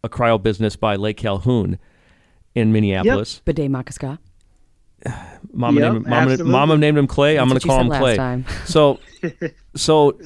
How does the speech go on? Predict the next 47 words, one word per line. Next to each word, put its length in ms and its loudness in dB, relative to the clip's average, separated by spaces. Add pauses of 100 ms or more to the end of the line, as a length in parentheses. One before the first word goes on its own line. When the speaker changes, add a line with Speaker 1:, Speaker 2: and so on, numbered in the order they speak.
Speaker 1:
but 140 0
now 260 2
you 240 0
own 260 4
your 180 2
own 540 2
in 220 0
Richfield, 500 -2
a 60 -2
suburb 400 -2
of 80 -8
Minneapolis, 600 -6
right? 300 -4 (180)
Speaker 3:
So 220 -2
yeah, 340 -2
I've 120 -2
always 320 -6
owned 160 -8
my 140 -8
own. 180 -12
I 80 -10
was 140 -10
Speaker 1:
Okay. 260 0
Speaker 3:
the 80 -10 (180)
first 360 -6
one 400 -2
to 260 -8
open 240 -6
up 160 -8
in 180 -6
the 60 -2
Midwest. 560 -8
Speaker 1:
Gotcha. 320 -8
Speaker 2:
Congratulations. 880 -4
Speaker 3:
Um, 60 -20 (400)
so 340 -6
I'm 320 -4
almost, 540 -2 (440)
I'm 160 2
ten 200 2
years 240 2
going 240 2
on 180 -2
almost 300 -4
eleven 360 -4
now. 340 -12
So. 260 -16